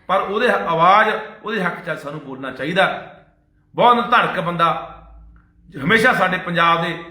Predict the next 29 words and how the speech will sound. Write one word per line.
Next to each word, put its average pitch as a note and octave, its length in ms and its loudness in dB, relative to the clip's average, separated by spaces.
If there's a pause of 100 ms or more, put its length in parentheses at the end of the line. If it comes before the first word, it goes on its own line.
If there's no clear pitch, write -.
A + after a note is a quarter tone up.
(200)
ਹੱਕਾਂ G3+ 280 0
ਦੇ F#3+ 80 -2
ਵਿੱਚ E3+ 200 -4
ਬੋਲਿਆ। D#3+ 640 0
ਜਦੋਂ B3 160 6
ਪੰਜਾਬ F#3+ 400 2
ਦੀ F#3+ 60 -4
ਜਵਾਨੀ E3+ 360 -2
ਦਾ F#3+ 120 0 (100)
ਘਾਣ D#3+ 220 4
ਹੋਇਆ, D3+ 440 -2 (140)
ਯੂ G3+ 140 0
ਏ G3+ 40 2
ਪੀ F#3+ 200 -4
ਏ F#3 60 0
ਲਾਏ, E3+ 320 2
ਐਨ E3+ 120 0
ਐਸ E3 180 -4
ਏ E3+ 60 -2
ਲਾਏ, D#3+ 260 0
ਹੋਰ E3+ 400 -6 (520)
ਜੋ G3+ 280 2
ਕੁਛ G#3 160 -2
ਹੋਇਆ F3+ 180 2
ਪੰਜਾਬ D#3 440 2
ਦੇ D3+ 60 -6
ਨਾਲ, D3+ 440 -2
ਹਮੇਸ਼ਾ B3 340 4
ਬੰਦਾ F#3 340 2